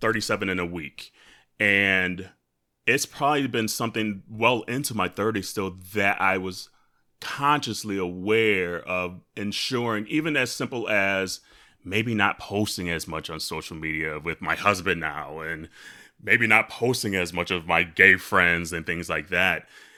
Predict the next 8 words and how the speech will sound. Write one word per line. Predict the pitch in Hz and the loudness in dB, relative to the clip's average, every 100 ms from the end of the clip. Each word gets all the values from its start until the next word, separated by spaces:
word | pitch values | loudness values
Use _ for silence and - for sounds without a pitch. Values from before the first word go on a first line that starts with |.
| _ - | _ 0
and | 113 107 98 _ _ _ _ _ _ _ - | 2 2 -4 _ _ _ _ _ _ _ -12
taking | - 123 123 | -8 -4 -4
the | |
step | 107 - 107 | -4 -4 -2
back | 110 104 | -2 -4
saying, | 104 92 | -6 -6
like, | 90 78 78 | -6 -8 -14
"Why | 90 92 98 | -4 6 6